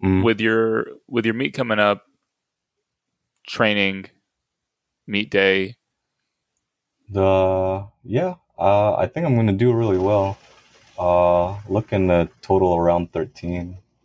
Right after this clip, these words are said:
Speaker 1: So if not, anything close to that will be a really, really big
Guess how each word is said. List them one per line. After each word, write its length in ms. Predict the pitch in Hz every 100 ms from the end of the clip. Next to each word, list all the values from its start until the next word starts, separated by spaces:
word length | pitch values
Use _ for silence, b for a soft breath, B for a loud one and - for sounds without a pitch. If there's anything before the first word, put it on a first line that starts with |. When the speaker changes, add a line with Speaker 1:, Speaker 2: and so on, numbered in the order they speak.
| _ _ _ _ _ _ _
Speaker 1:
So 460 | - 90 85 82 -
if 200 | 101 -
not, 360 | 104 107 95 -
anything 400 | 101 110 - 87
close 300 | - 92 92
to 80 | 87
that 300 | 80 78 73
will 120 | 80
be 200 | 80 85
a 320 | 80 80 82 90 _ _ -
really, 220 | 110 98
really 240 | 90 92
big 300 | 85 85 87